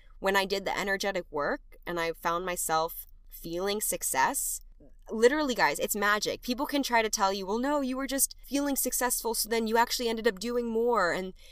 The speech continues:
you just tricked your brain." No, no, no. I'm telling you, I didn't. Like,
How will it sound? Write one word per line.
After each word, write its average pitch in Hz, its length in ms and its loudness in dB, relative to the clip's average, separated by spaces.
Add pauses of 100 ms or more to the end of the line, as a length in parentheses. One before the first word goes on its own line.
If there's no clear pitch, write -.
you 208 100 -4
just 220 160 2
tricked - 280 -4
your 202 100 2
brain." 180 420 0 (180)
No, 214 200 -2
no, 262 100 2
no. 262 320 0
I'm 202 240 -2
telling 247 320 -2
you, 170 140 0
I 180 160 0 (280)
didn't. 196 460 -4
Like, 185 220 2